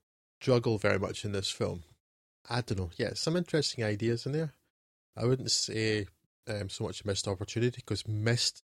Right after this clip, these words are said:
might suggest there was ever a chance of hitting what they were aiming for here, and I don't think that was the case.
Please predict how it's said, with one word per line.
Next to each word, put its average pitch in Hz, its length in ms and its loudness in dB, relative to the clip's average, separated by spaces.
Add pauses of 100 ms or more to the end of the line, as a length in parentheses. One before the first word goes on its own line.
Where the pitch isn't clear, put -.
might 104 200 -4
suggest - 340 -2
there 101 60 -2
was 95 160 -4
ever 107 260 -2
a 104 40 4
chance 101 300 2
of 107 120 -2
hitting 110 280 0
what 110 140 4
they 107 80 4
were 127 80 8
aiming 113 240 4
for 107 260 0
here, 110 320 2
and 104 120 0
I 104 80 -2 (100)
don't 113 280 -4
think - 420 -6 (280)
that - 140 -4
was - 140 -4
the 98 60 -6
case. - 420 -6